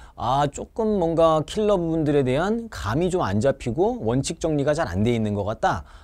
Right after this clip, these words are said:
아, 이랬을 때 딱 시작을 하면 가장 좋은 강좌가 이 특난도 특강이야. 알겠지? 그래서 뭐 교재는, 에, 교재는 두 권으로 일단 구성이 되는데, 음,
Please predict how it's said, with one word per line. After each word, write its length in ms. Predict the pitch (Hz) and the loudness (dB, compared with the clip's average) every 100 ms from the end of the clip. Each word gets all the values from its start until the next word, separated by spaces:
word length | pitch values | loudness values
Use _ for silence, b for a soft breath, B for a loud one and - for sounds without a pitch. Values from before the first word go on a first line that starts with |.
| - | -10
아, 120 | 82 | 2
이랬을 540 | 113 170 - - 113 | 6 6 4 -2 -4
때 160 | - 156 | 0 -2
딱 180 | 160 - | -2 -8
시작을 360 | - 160 127 | -4 -2 -2
하면 220 | 107 95 107 | -2 -4 -6
가장 320 | 82 95 90 | -8 -8 -8
좋은 320 | - 92 92 | -6 -6 -6
강좌가 460 | 80 76 73 85 139 | -6 -8 -8 -8 -8
이 100 | 95 | -6
특난도 420 | 143 131 90 76 | -6 -6 -8 -10
특강이야. 400 | - - 76 71 - b b b | -12 -12 -12 -16 -20 b b b
알겠지? 380 | 104 104 80 71 - - - - - - - - | -2 -2 -4 -12 -14 -20 -20 -20 -20 -20 -16 -8
그래서 180 | 135 151 | -2 0
뭐 100 | 143 | 2
교재는, 840 | - 320 233 254 165 156 156 95 73 B B B B - | 6 6 8 6 4 4 2 -2 -6 B B B B -6
에, 340 | 110 110 110 - | -2 0 0 2
교재는 1120 | 143 151 190 190 185 180 180 185 220 233 269 B B B B B - | 4 6 6 6 4 4 2 4 4 2 -2 B B B B B -18
두 200 | - 147 | 2 8
권으로 360 | 226 311 294 226 | 10 10 8 6
일단 280 | 156 147 107 | 6 4 2
구성이 320 | 107 120 110 | 0 0 0
되는데, 560 | 101 95 82 80 98 185 - - | -2 -2 -4 -6 -10 -14 -18 -12
음, 1080 | 92 90 87 85 82 80 80 80 78 80 | -8 -6 -4 -4 -4 -6 -8 -8 -10 -12